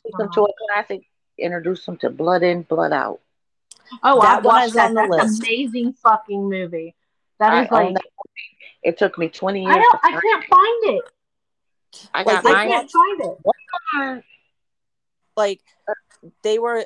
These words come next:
Speaker 3: they really like John Wick. So I made
Speaker 1: I
Speaker 3: them
Speaker 1: love
Speaker 3: go
Speaker 1: John
Speaker 3: back.
Speaker 2: I like John Wick. We, we watched John Wick. I really
Speaker 3: I
Speaker 2: love
Speaker 3: made them go
Speaker 2: Keanu
Speaker 3: back
Speaker 2: Reeves.
Speaker 3: to the beginning of his career and watch
Speaker 1: Bill and Ted.
Speaker 3: Bill and Ted.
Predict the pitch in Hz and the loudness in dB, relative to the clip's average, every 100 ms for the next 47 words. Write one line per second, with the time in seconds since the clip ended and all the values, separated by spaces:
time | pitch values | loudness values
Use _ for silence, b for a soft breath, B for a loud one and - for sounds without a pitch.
0 | - 190 214 220 220 196 220 226 220 208 | -10 -8 -6 -6 -8 -8 -4 -2 -4 -6
1 | 180 170 180 170 143 - _ _ _ _ | -8 -8 -10 -8 -14 -16 _ _ _ _
2 | _ _ _ _ _ _ - - 185 196 | _ _ _ _ _ _ -12 -10 -4 -2
3 | 196 185 180 156 - 311 320 247 - 240 | 0 0 0 0 2 2 2 0 2 2
4 | 247 240 226 - 214 254 277 - _ _ | 4 0 -2 -2 -4 -2 -4 -10 _ _
5 | _ 254 262 208 185 - 202 190 180 185 | _ 0 4 2 2 -8 -2 0 0 -2
6 | 175 170 190 190 190 180 180 185 202 208 | -6 -8 -10 -8 -10 -10 -8 -8 -10 -12
7 | 214 214 202 185 185 175 170 165 165 196 | -12 -10 -10 -6 -6 -6 -10 -14 -16 -14
8 | 202 185 180 196 165 190 190 180 156 - | -14 -12 -14 -16 -14 -8 -8 -8 -12 -10
9 | 185 170 165 160 - 180 170 156 - 180 | -6 -6 -8 -12 -12 -8 -6 -6 -8 -10
10 | 165 147 147 - - - _ _ _ _ | -4 -2 -2 -8 -20 -20 _ _ _ _
11 | _ 180 170 165 165 165 _ _ 202 185 | _ 0 2 2 0 -2 _ _ -2 -2
12 | 185 185 131 | -10 -12 -14